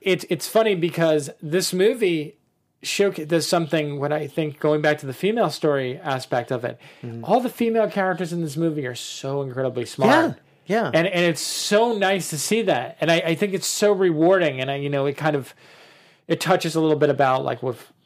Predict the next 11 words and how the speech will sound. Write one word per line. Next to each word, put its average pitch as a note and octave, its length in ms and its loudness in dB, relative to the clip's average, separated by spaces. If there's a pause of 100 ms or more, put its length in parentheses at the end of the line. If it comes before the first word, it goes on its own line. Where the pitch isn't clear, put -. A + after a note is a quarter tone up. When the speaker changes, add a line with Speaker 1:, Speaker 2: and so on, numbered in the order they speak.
Speaker 1:
Blum C3 260 0
said B2+ 240 -2
yesterday C3 480 -2
and B2+ 100 -4
then B2 140 -4
retracted C3 540 0
last A#2+ 280 0
night. F3 360 2 (360)
You E3+ 140 2
know, D#3+ 300 0 (200)
he, G3 460 -6